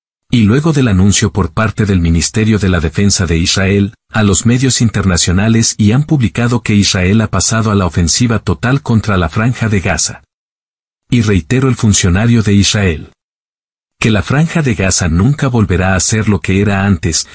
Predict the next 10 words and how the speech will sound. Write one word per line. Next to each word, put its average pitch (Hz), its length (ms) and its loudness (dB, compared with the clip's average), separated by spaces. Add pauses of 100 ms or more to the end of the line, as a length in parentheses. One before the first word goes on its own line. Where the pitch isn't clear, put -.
(120)
Recordemos 110 600 0
que - 100 -2
Palestina 92 680 0 (240)
exige 156 500 -2
que 147 140 -2
los 131 180 0
hebreos 104 380 0
desocupen 123 560 0
sus - 180 -2
territorios, 92 800 -2